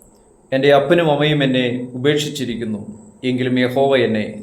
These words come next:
ചേർത്തുകൊള്ളും." ലോകത്തിൽ അനേക ബന്ധങ്ങളെ നമുക്ക് കാണുവാൻ കഴിയും. ഈ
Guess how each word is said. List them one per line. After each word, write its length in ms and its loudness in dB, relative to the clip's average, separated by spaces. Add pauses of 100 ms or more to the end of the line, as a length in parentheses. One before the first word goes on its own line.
ചേർത്തുകൊള്ളും." 600 -10 (1700)
ലോകത്തിൽ 420 6
അനേക 240 4 (120)
ബന്ധങ്ങളെ 500 4 (120)
നമുക്ക് 320 -2
കാണുവാൻ 360 -2
കഴിയും. 260 -12 (1080)
ഈ 40 -4